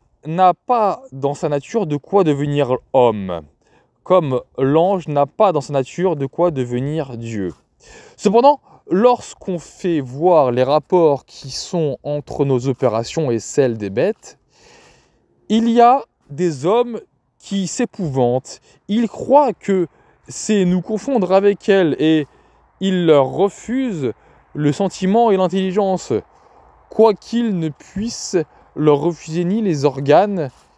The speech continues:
qui en sont le principe mécanique, ni les actions qui en sont les effets. On croirait qu'il dépend d'eux de fixer l'essence de chaque être. Livrés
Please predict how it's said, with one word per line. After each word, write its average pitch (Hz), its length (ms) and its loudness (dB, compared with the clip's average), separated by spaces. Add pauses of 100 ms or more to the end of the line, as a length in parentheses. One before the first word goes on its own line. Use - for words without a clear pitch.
(140)
qui 190 320 -4
en 147 160 0
sont 208 380 -4
le 135 160 0
principe - 480 -8
mécanique, 190 600 -2
ni 143 300 -2
les 117 240 0
actions 175 480 -4 (520)
qui 175 260 -2
en 147 160 2
sont 190 360 -4
les 180 220 2
effets. 147 260 0 (640)
On 185 220 -2
croirait 208 640 2
qu'il 170 380 -4
dépend 202 540 0 (600)
d'eux 190 420 -2
de 135 160 -2
fixer - 480 -4
l'essence 196 640 -2
de 147 120 0
chaque - 320 -4
être. 208 340 -2
Livrés 151 460 0